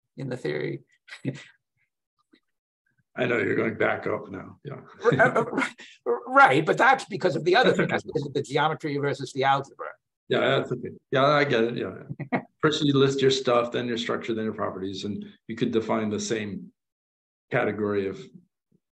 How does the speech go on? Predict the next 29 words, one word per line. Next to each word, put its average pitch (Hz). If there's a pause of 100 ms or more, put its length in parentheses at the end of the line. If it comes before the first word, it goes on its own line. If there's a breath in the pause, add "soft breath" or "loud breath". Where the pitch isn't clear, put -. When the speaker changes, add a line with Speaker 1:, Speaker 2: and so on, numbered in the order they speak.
Speaker 2:
final 98
entities 95
starting -
Speaker 1:
Right, 82
and 131
in 151
the 143
Speaker 2:
from -
Speaker 1:
categorified 156
algebraic 143
geometry, 135
you 120
know, 95
the 92
algebra 123
and 107
the 104
geometry 110
are 110 (480)
reverse 185
of 135
each -
other, 90
just -
like 123
in 110
ordinary 98
algebraic -
geometry. -